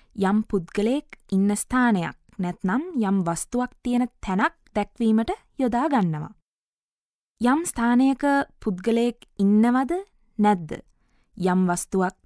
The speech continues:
තියෙනවද නැද්ද කියලා කියද්දි ඒ ව්‍යාකරණය යොදනවා. ස්ථාන නාමය අගට ඒ එකතු කරලා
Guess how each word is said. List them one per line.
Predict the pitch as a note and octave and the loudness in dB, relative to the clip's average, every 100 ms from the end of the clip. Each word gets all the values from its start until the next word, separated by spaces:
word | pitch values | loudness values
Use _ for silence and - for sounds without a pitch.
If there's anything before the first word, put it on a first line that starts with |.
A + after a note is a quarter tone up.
| _ | _
තියෙනවද | - G3+ G3+ A3 G#3+ G#3+ G3 | -4 0 0 0 -2 -2 -4
නැද්ද | E3 E3 F3+ D#4+ G4+ - | -4 -6 -2 -2 -4 -10
කියලා | - B3 A#3+ A#3 | -10 -4 -4 -4
කියද්දි | D4+ D#4 D#4+ G3 D4 _ _ _ _ _ - | -2 0 0 -4 -6 _ _ _ _ _ 2
ඒ | A3 D4+ G#4 _ _ | 2 2 -4 _ _
ව්‍යාකරණය | A3 A3+ A#3 A#3 G#3+ G#3+ F#4+ | -2 0 0 -2 -2 0 0
යොදනවා. | C4 F3+ D3+ - _ _ _ _ _ _ _ _ _ _ _ - | 0 -2 -4 -10 _ _ _ _ _ _ _ _ _ _ _ -18
ස්ථාන | - C4 C4+ D4 D4+ | -6 0 2 2 2
නාමය | D4+ D4 D4+ D4 | 2 2 0 0
අගට | F#3 F3+ G3 C#4+ F4+ - _ _ - | -2 -2 -2 -4 -4 -8 _ _ 0
ඒ | G3 G3+ G3+ - | 2 2 0 -6
එකතු | - E3 G3 | -10 -8 -4
කරලා | B3+ B3+ F3 | -2 -2 -2